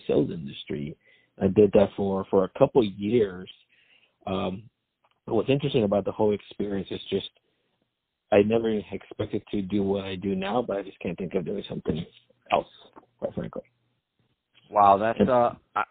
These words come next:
Speaker 2: I love that about your career, that, that, that pivot. You know what I mean? I, I feel like that's so vital for people, that pivot. Um, in terms of you, you went to school for mechanical engineering, you, you thought you were doing one thing, you get out, and then maybe you go another route,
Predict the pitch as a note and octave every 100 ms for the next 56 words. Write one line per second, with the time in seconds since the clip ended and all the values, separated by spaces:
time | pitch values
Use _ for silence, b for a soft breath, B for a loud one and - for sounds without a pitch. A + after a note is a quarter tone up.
0 | _ _ - A#2+ C3 B2 G#2+ G#2 F2+ G#2
1 | G2+ G#2 - C3 A#2 B2 B2+ B2 B2+ A#2+
2 | A#2 - D3+ D#3 G2 - _ _ _ -
3 | A2+ A#2+ B2+ C3+ B2 - F#2+ C3+ B2+ -
4 | - - B2+ G2 G#2+ A#2 A2+ - F#2 -
5 | F2+ F#2+ F#2+ - A#2 F#2+ E2 - b b
6 | b _ - G2 F#2+ F#2+ G2 G2+ F#2+ -
7 | A2 G#2 F#2+ G#2 G2 G2 G#2+ A2 G2+ G2+
8 | A2+ - _ A#2+ A2+ - G#2+ G2+ G#2+ G#2
9 | A2 G#2 G#2+ G#2 G2+ G2 G2 F#2+ G#2 F#2
10 | G#2+ G#2+ G2+ G#2 A#2 A2+ A2 G#2 A2+ A2+
11 | G2+ G#2+ G#2+ G#2+ - B B - G2 G#2
12 | G2+ G#2 G2+ G#2 G#2+ G2 G2+ G2+ G2 G#2
13 | G2+ G2+ G2+ G#2+ A2